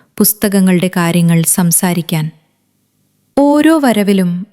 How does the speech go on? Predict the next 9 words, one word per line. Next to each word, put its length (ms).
അവർ 200
കൂടുതൽ 720
അടുത്തു. 520
അവരുടെ 380
സംഭാഷണങ്ങൾ 1000
പുസ്തകങ്ങളിൽ 760
നിന്ന് 440
ജീവിതത്തിലേക്ക് 960
മാറി. 420